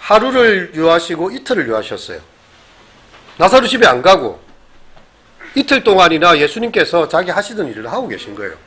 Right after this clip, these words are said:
일부러 늦장을 부리신 것 같아요. 죽을 병이 아니라고 말씀하시고. 그러니까 사람들이 막 이렇게 좀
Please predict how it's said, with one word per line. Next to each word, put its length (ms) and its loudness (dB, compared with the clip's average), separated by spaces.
일부러 380 2
늦장을 380 4
부리신 360 -4
것 80 -6
같아요. 640 0
죽을 240 -4
병이 220 0
아니라고 360 0
말씀하시고. 1040 -10
그러니까 240 0
사람들이 800 0
막 120 -12
이렇게 240 -6
좀 280 -12